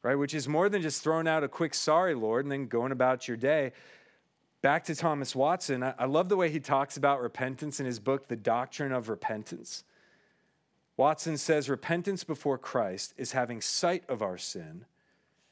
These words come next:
and then knowing sorrow for our sin, and then confessing our sin under the shame of our sin, and then turning from our sin as those who are forgiven of sin."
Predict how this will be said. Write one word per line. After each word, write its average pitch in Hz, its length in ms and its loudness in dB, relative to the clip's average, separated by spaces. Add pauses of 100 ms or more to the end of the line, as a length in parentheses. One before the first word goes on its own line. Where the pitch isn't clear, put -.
(380)
and 143 140 -2
then 151 160 2
knowing 139 360 2 (200)
sorrow 127 960 2 (140)
for 107 340 -2
our 92 180 -8
sin, - 540 -10 (720)
and 143 100 -2
then 156 180 2
confessing 185 840 0
our 135 160 4
sin 139 340 -2
under 139 180 -2
the 123 100 -6
shame 170 580 -2
of 101 120 -4
our 92 180 -4
sin, 80 520 -12 (1120)
and 110 100 -8
then 107 140 -6
turning 170 560 0
from 117 200 -4
our 101 200 -4
sin 87 500 -8 (220)
as 113 200 -6
those 110 260 -2
who 110 100 -2
are 95 80 -4
forgiven 90 580 -8
of - 80 -20
sin." - 300 -12